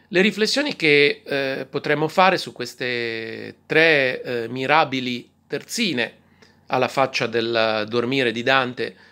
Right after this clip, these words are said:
in questo canto, eh, sono molteplici. Intanto, naturalmente, Dante chiama in causa natura.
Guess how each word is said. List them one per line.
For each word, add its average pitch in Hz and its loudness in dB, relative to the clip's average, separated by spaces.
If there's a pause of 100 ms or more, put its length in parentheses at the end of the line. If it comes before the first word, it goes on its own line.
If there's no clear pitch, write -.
(140)
in - -14
questo 185 -8
canto, 135 2 (480)
eh, 151 2
sono 170 2
molteplici. 110 -6 (220)
Intanto, 220 0 (140)
naturalmente, 123 -10 (160)
Dante 113 -4
chiama 117 0
in 214 -8
causa 104 -6
natura. 117 -8